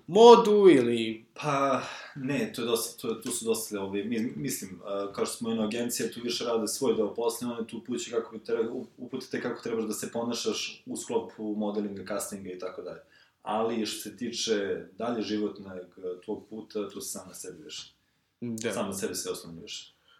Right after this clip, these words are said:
Speaker 1: Da, i ti si isto odlučio da, da, ili pored modelinga, pokreneš i nešto novo?
Speaker 2: A, da, ovaj, ja sam spojio lepo i korisno na kraju, pošto, kao što sam pomenuo, bavim se i climbingom,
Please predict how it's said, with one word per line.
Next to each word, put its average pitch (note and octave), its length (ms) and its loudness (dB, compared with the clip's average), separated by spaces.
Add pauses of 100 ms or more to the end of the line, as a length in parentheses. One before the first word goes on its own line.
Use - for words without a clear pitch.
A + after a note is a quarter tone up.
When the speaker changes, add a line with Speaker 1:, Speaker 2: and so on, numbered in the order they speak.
(120)
Speaker 1:
Da, C#3 180 2
i D3+ 120 0
ti E3 140 2
si E3+ 200 4
isto E3 200 2
odlučio C#3 360 4
da, A2+ 360 4
da, A2 80 -4
ili G#2+ 140 -8
pored A2+ 300 -2
modelinga, B2+ 640 0 (840)
pokreneš C#3 560 4
i C3+ 40 -2
nešto B2+ 300 0
novo? C#3+ 500 6 (420)
Speaker 2:
A, G2+ 420 -4
da, A2+ 400 -4 (180)
ovaj, G#2 960 -4 (460)
ja A2 200 -2
sam G#2+ 560 -4
spojio G#2+ 400 0
lepo A2 220 0
i - 80 -4
korisno G#2 400 -2 (100)
na F2 60 -20
kraju, A2 640 -4
pošto, F#2 460 -12 (200)
kao G2+ 140 -16
što - 100 -12
sam - 140 -18
pomenuo, G#2 220 -6
bavim G2 240 -6
se F2+ 440 -10 (140)
i - 220 -20
climbingom, B2+ 540 -2